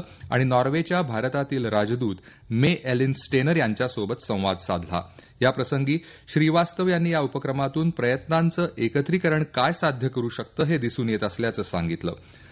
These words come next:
भारत सरकारनं या उपक्रमाअंतर्गत नॉर्वेनं खर्च केलेल्या रकमेच्या सव्वीस पट गुंतवणूक केली आहे, हे या सहकार्याला भारतानं दिलेलं महत्त्व असल्याचं स्टेनर यांनी अधोरेखित केलं. दोन हजार सहा मध्ये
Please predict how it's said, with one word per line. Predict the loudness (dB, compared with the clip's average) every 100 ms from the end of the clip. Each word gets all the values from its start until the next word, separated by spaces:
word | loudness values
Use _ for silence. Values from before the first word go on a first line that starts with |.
| -4
भारत | 2 4 2
सरकारनं | -2 -2 0 0 0
या | 0
उपक्रमाअंतर्गत | 0 -2 -2 -2 2 2 0 -2 -2 -2 -2 -10 -20 _
नॉर्वेनं | 2 4 4 4 2 2 0
खर्च | 0 -2 0
केलेल्या | -2 -2 -2 0 0
रकमेच्या | 0 -2 -2 -2 0 0 0 -6 -8
सव्वीस | 0 2 4 2 2
पट | -2 -2 0
गुंतवणूक | -2 -2 0 -2 -2 -2
केली | 0 2
आहे, | 0 0 -4 -6 -12 -6 2
हे | 4
या | 4 2
सहकार्याला | 0 -2 0 0 2 0 -2
भारतानं | -2 -4 0 0 2
दिलेलं | 2 0 0
महत्त्व | -2 -2 -2 -2 -4
असल्याचं | -4 -4 -2 0 -2 -8 -12 -16 -10
स्टेनर | 2 4 4 4
यांनी | 2 -2 -6 -6
अधोरेखित | -6 0 0 0 -4 -4
केलं. | -2 -2 -6 -14 -18 -20 -6 2
दोन | 4
हजार | 6 2
सहा | 0 -2 -2
मध्ये | -2 -2 -2 -4